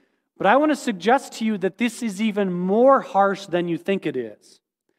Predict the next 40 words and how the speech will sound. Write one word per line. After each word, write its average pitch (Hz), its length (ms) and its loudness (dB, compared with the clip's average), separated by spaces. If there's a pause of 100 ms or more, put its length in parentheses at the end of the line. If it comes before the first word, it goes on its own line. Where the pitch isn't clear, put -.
(140)
This 156 160 -12
is 175 120 -10
the, 165 160 -14
we're 156 180 -4
doing 185 340 0
the, 170 100 -4 (360)
remember, 196 220 0
what 175 280 0
did 202 100 -8
the 202 120 0
orig-, 180 400 -2
original 185 340 -4
audience 170 480 0
hear? 151 320 -4 (680)
This 214 180 -4
is 240 120 -2
even 208 280 0
more 233 340 6
harsh 226 320 2
than 190 180 -2
what 185 220 -2
you 170 80 -4
think. 185 400 -4 (360)
Here's 190 260 -2
why. 160 340 2 (800)
Look 269 160 2
at 262 80 0
Numbers 233 640 2 (240)
chapter 220 340 2
nineteen, 196 460 -2
verse 175 200 -4
sixteen. 170 360 -8
So 165 140 -6
going 190 260 0
back 202 320 2
to 233 80 -6
the 208 120 -2
Old 202 180 0
Testament 185 400 -4
law, 185 300 2